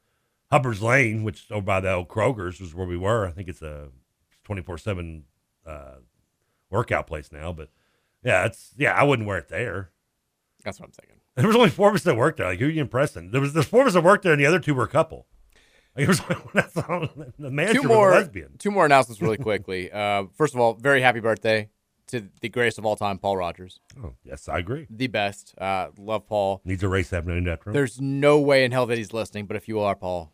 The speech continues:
Speaker 2: we, we love you here on the, the Rutherford Show.
Speaker 1: He'll, he'll hear the podcast later.
Speaker 2: Yeah, sure. He's the best. We love him. Uh, also, reminder, we got Louisville versus Bellarmine tonight, celebrating five oh Tuesday. The game is going to be played at Slugger Field.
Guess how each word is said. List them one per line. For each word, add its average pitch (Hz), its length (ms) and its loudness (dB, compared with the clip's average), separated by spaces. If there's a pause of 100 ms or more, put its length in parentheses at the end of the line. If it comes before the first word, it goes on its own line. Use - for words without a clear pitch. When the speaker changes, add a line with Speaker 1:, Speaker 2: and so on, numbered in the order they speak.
Speaker 2:
we, 104 100 -14
we 95 160 -12
love 95 180 -6
you 90 60 -10
here 90 140 -10
on 90 80 -14
the, 90 180 -14
the 101 80 -10
Rutherford 90 340 -10
Show. 95 120 -4
Speaker 1:
He'll, 87 100 0
he'll 190 160 0
hear 123 80 4
the 87 80 -6
podcast 64 460 -20
later. - 160 -20 (360)
Speaker 2:
Yeah, 139 100 -20 (200)
sure. - 240 -20 (320)
He's 131 140 -10
the 107 80 -18
best. - 280 -20 (220)
We 120 80 -6
love 82 180 -8
him. 73 120 -20 (280)
Uh, 123 200 2
also, 156 560 6
reminder, 139 480 2
we 120 100 -10
got 139 180 0
Louisville 175 440 4
versus 151 260 -4
Bellarmine 139 320 2
tonight, 127 320 -2
celebrating 120 320 0
five 120 260 2
oh 113 120 0
Tuesday. 113 640 -2
The 117 140 -10
game 120 200 -2
is 107 80 -10
going 117 180 -6
to 110 60 -6
be - 40 -12
played 113 180 -4
at 92 80 -14
Slugger 110 320 -4
Field. 123 480 0